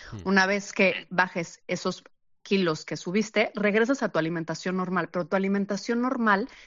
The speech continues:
Speaker 2: tiene que ser diferente a lo que comías antes de haberte puesto a dieta o haber bajado ese peso.
Speaker 1: Claro.
Speaker 2: Y tienes que cambiar ciertos hábitos, como que lo que hiciste en este periodo, digamos, de baja de peso, se tiene que sostener.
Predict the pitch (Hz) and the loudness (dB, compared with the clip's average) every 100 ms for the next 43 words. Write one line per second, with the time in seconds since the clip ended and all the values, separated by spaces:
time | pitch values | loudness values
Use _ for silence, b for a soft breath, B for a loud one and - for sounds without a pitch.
0 | B - 247 262 202 214 208 208 190 185 | B 2 2 2 2 4 4 2 0 2
1 | 185 190 175 156 165 170 180 180 - 190 | 4 4 2 -2 -6 -2 0 -2 -2 -2
2 | 185 190 170 147 165 160 165 170 - 160 | 0 -2 0 0 0 -2 -4 -4 0 0
3 | 156 156 170 160 170 180 175 165 160 - | 2 2 2 2 4 2 4 4 2 -2
4 | - 151 104 85 - 233 254 262 - 247 | -4 -2 -4 -6 -8 -2 4 4 4 0
5 | 185 190 196 202 - 196 196 185 - 156 | 0 2 2 2 0 -2 -2 -6 -4 -4
6 | - - 247 - B B 180 175 - 160 | -4 -6 -8 -8 B B 0 0 0 -2
7 | - b b b b b _ _ _ - | -4 b b b b b _ _ _ 6
8 | 233 226 254 - 320 - 392 330 214 262 | 6 6 2 4 2 6 6 6 4 2
9 | 196 175 175 185 190 - - 156 156 170 | 0 2 4 6 4 2 -2 0 2 0
10 | 160 - - 151 - 170 139 147 - 156 | -2 -4 -2 -4 -2 -2 -4 -6 -6 -8
11 | - 202 - 226 - 180 139 - - 139 | -8 -8 -2 -2 -4 -8 -12 -10 -10 -10
12 | - | -12